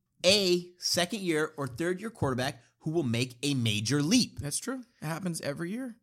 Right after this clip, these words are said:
Speaker 1: And I'm taking him and Kyler both to make major leaps.
Speaker 2: I like Kyler Murray a lot, too.
Speaker 1: Kyler,
Speaker 2: Yeah.
Speaker 1: since we're already talking about week one,
Speaker 2: Sure.
Speaker 1: Kyler Murray, I already put my bet in as the M V P this year.
Speaker 2: I,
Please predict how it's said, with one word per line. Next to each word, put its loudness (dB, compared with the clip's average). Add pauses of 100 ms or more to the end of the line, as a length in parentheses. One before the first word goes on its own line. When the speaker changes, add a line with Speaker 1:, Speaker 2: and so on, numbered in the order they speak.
Speaker 1:
And 2
I'm 4
taking 2
him 0
and 2
Kyler 4
both 6
to 2
make 4
major 6
leaps. 2
Speaker 2:
I 6
like 2
Kyler 0
Murray -4
a -2
lot, -2
too. -4 (100)
Speaker 1:
Kyler, 10
Speaker 2:
Yeah. -4 (140)
Speaker 1:
since 0
we're 4
already 12
talking 6
about 4
week 4
one, 4
Speaker 2:
Sure. -2 (100)
Speaker 1:
Kyler 10
Murray, 6
I 6
already 8
put 2
my 6
bet 2
in -2
as 0
the -4
M -2
V 0
P 0
this -4
year. -12 (1120)
Speaker 2:
I, 2